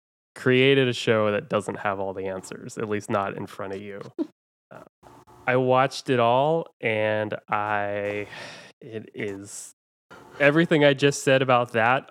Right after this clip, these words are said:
Speaker 1: about the good ones, is ten times over. Like, you have to want to be in pain as you're watching <laughs> it.
Speaker 2: <laughs>
Speaker 1: Uh, so it is one, yeah, it is,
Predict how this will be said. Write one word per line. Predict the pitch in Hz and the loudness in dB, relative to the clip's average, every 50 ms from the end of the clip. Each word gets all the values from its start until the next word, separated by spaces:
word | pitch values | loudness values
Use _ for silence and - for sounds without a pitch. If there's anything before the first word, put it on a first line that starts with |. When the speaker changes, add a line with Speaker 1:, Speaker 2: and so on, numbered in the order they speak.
| - - | -8 -4
Speaker 1:
about | 139 120 120 113 - - | -2 0 0 0 0 -2
the | 110 | -4
good | 92 - 127 127 | 0 0 2 2
ones, | 131 143 156 160 165 170 175 165 - - - - - - - | 4 4 4 4 2 2 0 -2 -4 -8 -14 -16 -18 -10 -6
is | 117 113 113 110 110 113 - - _ _ _ - | -4 -4 -4 -4 -8 -12 -16 -20 _ _ _ -20
ten | - - 123 120 120 117 | -4 0 0 0 0 0
times | 120 113 110 107 104 - | -2 -2 -2 -2 -2 -4
over. | 113 113 107 110 104 104 104 101 104 | -4 -4 -2 -2 -2 -4 -6 -6 -6
Like, | 110 104 101 101 - - - _ _ | -4 -4 -6 -6 -8 -12 -20 _ _
you | - 110 107 113 117 117 117 113 | -16 -12 -8 -6 -6 -4 -6 -4
have | - 113 117 - - - | -2 -2 -2 -2 -4 -6
to | - 110 | -6 -4
want | 107 107 107 104 107 - - _ | -2 -2 -2 -2 -2 -4 -8 _
to | - 113 | -14 -12
be | 104 110 104 101 | -10 -10 -8 -8
in | 101 104 | -10 -10
pain | - - 101 101 104 101 101 | -8 -6 -4 -2 -2 -2 -2
as | 101 98 101 | -4 -4 -4
you're | 104 101 101 | -6 -6 -6
watching | 101 104 101 101 - - - 107 - - - | -6 -6 -8 -6 -4 -4 -4 -4 -4 -8 -8
<laughs> | - - | -10 -10
it. | 127 123 - - - - - - _ _ _ - - | -10 -10 -12 -14 -20 -20 -20 -20 _ _ _ 2 4
Speaker 2:
<laughs> | 269 160 123 - 254 - - 285 247 - 269 247 - - 262 - - - _ _ _ - | 4 4 4 4 4 4 4 2 2 2 2 0 2 0 -2 -4 -4 -10 _ _ _ -8
Speaker 1:
Uh, | 131 123 113 113 110 104 107 - - 113 - - | -4 -2 -2 -2 -2 -2 -4 -8 -10 -10 -6 -2
so | 120 113 113 | -2 0 0
it | 117 123 123 | 0 0 0
is | 135 131 123 | 0 0 0
one, | 120 120 120 113 107 107 - - | 0 0 2 2 2 0 -4 -6
yeah, | 110 101 98 98 - | -6 -6 -8 -6 -4
it | - 120 123 | -2 -2 0
is, | 135 127 120 - - - | -2 -2 -6 -10 -14 -20